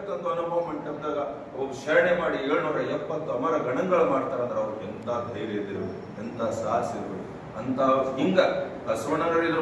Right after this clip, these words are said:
ಮೂ-, ಮೂಲಕ ಏನ್ ಹೇಳಿದ್ರು, ಎಂತವರನ್ನೂ ಪ್ರೀತಿಯಿಂದ ಸಮಾಜ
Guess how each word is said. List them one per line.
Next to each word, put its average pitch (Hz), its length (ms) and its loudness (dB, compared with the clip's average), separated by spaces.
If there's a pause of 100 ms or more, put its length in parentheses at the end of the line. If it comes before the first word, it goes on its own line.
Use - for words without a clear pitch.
ಮೂ-, 160 220 2
ಮೂಲಕ 165 240 8 (140)
ಏನ್ 190 140 6
ಹೇಳಿದ್ರು, 185 280 4 (380)
ಎಂತವರನ್ನೂ - 720 10 (560)
ಪ್ರೀತಿಯಿಂದ 185 720 0 (520)
ಸಮಾಜ 170 300 2